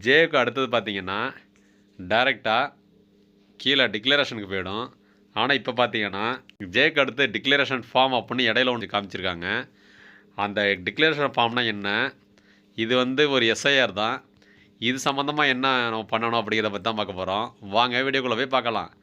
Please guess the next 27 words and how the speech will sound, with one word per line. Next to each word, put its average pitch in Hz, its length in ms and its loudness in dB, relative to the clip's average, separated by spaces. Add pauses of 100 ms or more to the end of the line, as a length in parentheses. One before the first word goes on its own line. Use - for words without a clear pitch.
(380)
அதுக்கு 135 300 0
முன்னாடி 123 120 -2
நம்ம 113 240 -2
சேனலை 123 300 0
சப்ஸ்கிரைப் 120 360 -2
பண்ணாதவங்க, 110 340 -4
கீழே 123 220 -4
இருக்க 110 160 -2
சப்ஸ்கிரைப் 110 420 -2
பட்டனை 107 220 -4
கிளிக் 104 220 -10
பண்ணி 110 140 -4
சப்ஸ்கிரைப் 104 420 -4
பண்ணிங்க. 113 320 -4 (680)
பக்கத்துல 127 340 0
இருக்க 120 220 0
பெல் 107 180 -2
ஐகானை 127 300 0
கிளிக் 107 200 -6
பண்ணி 101 180 -4
ஆள்னு 127 280 2
கொடுத்துக்கிட்டு 104 340 -4
நம்ம 101 260 -4
போடுற 117 180 0
எல்லா 120 220 2
வீடியோவும் 110 300 -2
உங்களுக்கு 110 380 -4